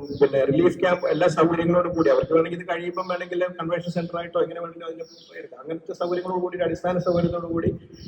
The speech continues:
ഏഹ്, ചെയ്യുന്ന ഒരു ഇതുണ്ടെന്നുണ്ടെങ്കിൽ നമുക്ക് ഇതേപോലെ മഴകൾ കണ്ടു കഴിഞ്ഞാൽ നമുക്ക് അത്യാവശ്യം ഒരു, ആ, ഒരു പഞ്ചായത്ത് അല്ലെങ്കിൽ ഒരു, ഒരു വാണിംഗ് കൊടുത്ത് നമ്മൾ മാറി താമസിക്കുകയാണെങ്കിൽ അത്യാവശ്യം നമ്മുടെ ജീവനെങ്കിലും നമ്മൾ രക്ഷപ്പെടും. അപ്പം നമ്മൾ അതിനുശേഷം ഈ ചർച്ചകൾ നടത്തുന്നു, പൈസകൾ വരുന്നു,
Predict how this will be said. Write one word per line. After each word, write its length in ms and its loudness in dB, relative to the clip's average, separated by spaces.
ഏഹ്, 240 6
ചെയ്യുന്ന 280 0
ഒരു 100 -2
ഇതുണ്ടെന്നുണ്ടെങ്കിൽ 720 2
നമുക്ക് 340 -2
ഇതേപോലെ 460 2
മഴകൾ 340 4
കണ്ടു 220 4
കഴിഞ്ഞാൽ 300 6
നമുക്ക് 280 -2
അത്യാവശ്യം 760 0
ഒരു, 340 10
ആ, 80 0
ഒരു 260 2
പഞ്ചായത്ത് 340 0
അല്ലെങ്കിൽ 240 6
ഒരു, 260 4
ഒരു 80 8
വാണിംഗ് 400 6
കൊടുത്ത് 240 6
നമ്മൾ 160 -2
മാറി 220 -4
താമസിക്കുകയാണെങ്കിൽ 760 -8
അത്യാവശ്യം 400 -4
നമ്മുടെ 200 -6
ജീവനെങ്കിലും 560 -2
നമ്മൾ 140 -2
രക്ഷപ്പെടും. 380 -2
അപ്പം 280 -4
നമ്മൾ 260 4
അതിനുശേഷം 600 2
ഈ 40 0
ചർച്ചകൾ 460 4
നടത്തുന്നു, 400 4
പൈസകൾ 460 6
വരുന്നു, 360 8